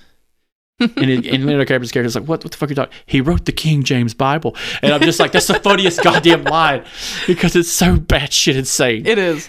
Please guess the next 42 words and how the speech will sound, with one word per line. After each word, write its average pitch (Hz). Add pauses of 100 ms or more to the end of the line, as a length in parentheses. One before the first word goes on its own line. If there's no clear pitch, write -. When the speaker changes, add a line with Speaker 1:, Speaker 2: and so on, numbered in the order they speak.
Speaker 1:
And 156
it's 160
fucking 170
hilarious. 135 (500)
But 143
no, 151
I, 139 (100)
it's -
on 180
H 170
B 143
O 143
right 131
now. 127
I 117
recommend 123
anybody 113
to 110
go 110
see -
it. 107
It's -
a 107
fantastic 104
movie. 101
It's -
one 131
of 123
my, 113
it's 117
one 156
of 143
those 127
top -
ten 113
movies 107
of 101
all 101
time 104
for 117
me, 113 (220)
Speaker 2:
Mm-hmm. 180